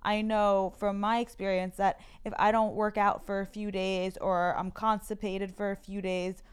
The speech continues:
literally everything is so much worse. My pelvic pain is ten million times worse. I feel like shit. And honestly, because of that, that's my motivation to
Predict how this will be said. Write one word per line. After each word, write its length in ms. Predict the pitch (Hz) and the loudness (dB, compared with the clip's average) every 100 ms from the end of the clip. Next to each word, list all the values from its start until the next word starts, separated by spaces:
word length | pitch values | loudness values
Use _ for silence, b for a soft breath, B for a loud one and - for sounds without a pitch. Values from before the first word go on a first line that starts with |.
| b - | b -12
literally 480 | 208 254 247 220 196 | 4 6 6 4 2
everything 560 | - 202 220 196 175 185 | 0 2 0 0 -4 -2
is 220 | 185 - | -6 -6
so 260 | - 208 | -2 0
much 240 | 196 156 - | 0 -4 -6
worse. 320 | - - - - - | -8 -10 -16 -20 -4
My 160 | 214 | -2
pelvic 440 | 214 214 202 233 226 | 0 0 0 -2 -4
pain 260 | 202 214 | -4 -4
is 220 | - 185 - | -6 -8 -8
ten 340 | 220 214 208 | -4 -2 0
million 300 | 196 202 202 | 0 -2 -4
times 320 | 202 190 190 | -6 -6 -4
worse. 260 | 180 180 180 | -2 -2 -2
I 140 | 185 | -6
feel 240 | - 214 214 | -6 -4 0
like 240 | 214 208 | 0 -2
shit. 420 | - 185 170 - b b b | -6 -2 0 -2 b b b
And 140 | - 208 | -6 -2
honestly, 500 | - 233 233 - 220 | 2 2 0 -4 -6
because 460 | 196 - - 202 | -6 -4 0 0
of 160 | 240 233 | 0 2
that, 340 | 285 311 196 | 2 2 0
that's 320 | 190 202 220 - | 2 2 2 -2
my 220 | 196 202 | -2 0
motivation 720 | 208 190 180 180 208 - 247 | 0 -2 -2 -2 -4 -4 -6
to 160 | - | -6